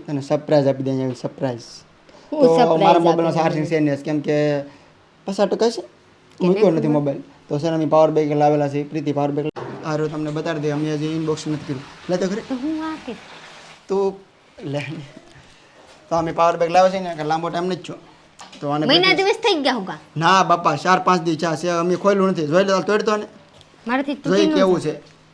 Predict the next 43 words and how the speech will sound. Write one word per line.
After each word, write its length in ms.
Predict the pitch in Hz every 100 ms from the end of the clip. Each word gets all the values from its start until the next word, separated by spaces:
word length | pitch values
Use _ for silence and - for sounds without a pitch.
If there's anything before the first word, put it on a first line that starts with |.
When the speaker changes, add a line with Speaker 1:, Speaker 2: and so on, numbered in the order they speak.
| _ -
Speaker 1:
તો 80 | 233
પ્રીતિ 360 | 247 185 190
જલ્દી 260 | 170 190 190
જલ્દી 260 | 185 180
તોડે 220 | 175 190 180
છે, 80 |
વાર 200 | 156 165
લગાડે 280 | 170 170 170
છે 100 | 160
બહુ, 140 | 165 170
હો. 140 | 202 359 - - - - - _ _ - 208
Speaker 2:
વાર 200 | 226 233
તો 120 | 240
લાગે. 260 | 247 240
Speaker 1:
હા. 80 | 214
Speaker 2:
આમાં, 140 | 226 -
Speaker 1:
આ 80 |
Speaker 2:
આમાં, 240 | - 190 202
Speaker 1:
દેશ 160 | 233
કે 60 | 233
આ 80 | 247
દેશ? 220 | 160 -
Speaker 2:
આમાં 80 | 196
Speaker 1:
આમાં 160 | 233 165
Speaker 2:
કાગળ 180 | - -
Speaker 1:
બિલ 100 | 254
Speaker 2:
ગયા 120 | 254
Speaker 1:
છે. 60 |
Speaker 2:
છે, 100 | 226
જોઈ 140 | 214 226
લીધે. 300 | 185 175 165
Speaker 1:
તો 120 | 147
બિલ 200 | 156 185
નું 240 | 196 190
કાંઈ 140 | 185 180
કામ 180 | 175 170
નથી 180 | 139
અને 120 | 139 143
પાવર 240 | 160 156
બેંક 160 | 151 147
નું 140 | 139
કામ 140 | 131
છે. 100 | 127